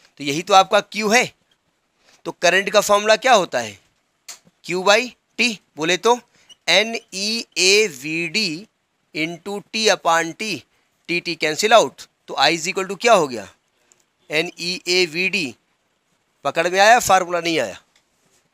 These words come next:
पक्का? नोट करिए इसको।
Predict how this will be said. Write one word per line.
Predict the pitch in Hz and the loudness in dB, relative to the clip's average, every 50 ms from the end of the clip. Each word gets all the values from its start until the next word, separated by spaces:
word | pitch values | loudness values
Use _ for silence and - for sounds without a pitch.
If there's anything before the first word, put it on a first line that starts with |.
| _ _ _ _ _ _ _ _ - - | _ _ _ _ _ _ _ _ -18 -14
पक्का? | 117 - 175 180 156 - _ _ _ _ _ _ _ - _ _ _ _ _ - | -4 0 0 0 0 -2 _ _ _ _ _ _ _ -20 _ _ _ _ _ -10
नोट | 127 147 151 - | -8 -8 -8 -8
करिए | 175 175 180 180 | -10 -8 -8 -8
इसको। | 170 - - 185 165 | -8 -10 -14 -16 -20